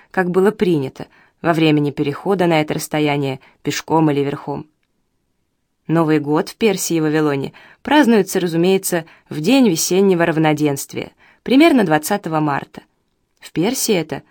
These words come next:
до сих пор так. Помните, что мы имеем дело с доисторической эпохой. Все подтвержденные исторические даты, связанные с Киром, включая знаменитый цилиндр, с описаниями могут поместиться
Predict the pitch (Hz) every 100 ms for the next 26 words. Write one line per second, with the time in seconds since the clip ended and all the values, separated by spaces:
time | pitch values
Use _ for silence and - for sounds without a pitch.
0 | _ - 185 147 143 - 156 185 - -
1 | - - _ _ _ _ _ _ _ _
2 | _ _ _ _ _ _ _ _ - 359
3 | 339 311 277 254 240 226 220 214 190 175
4 | 196 254 233 202 - - 175 165 185 -
5 | 170 208 226 - - 185 156 - 156 -
6 | - _ _ _ _ _ _ _ _ _
7 | _ - 370 370 - 185 185 208 226 196
8 | 180 170 175 170 - - 160 156 202 262
9 | - 208 - - - 202 190 185 190 -
10 | - 202 170 160 - _ - 180 175 180
11 | 170 170 175 175 165 160 151 - 151 196
12 | 240 214 208 _ _ _ _ - - 240
13 | 254 262 247 226 214 208 196 - 160 156
14 | 151 - 208 - 185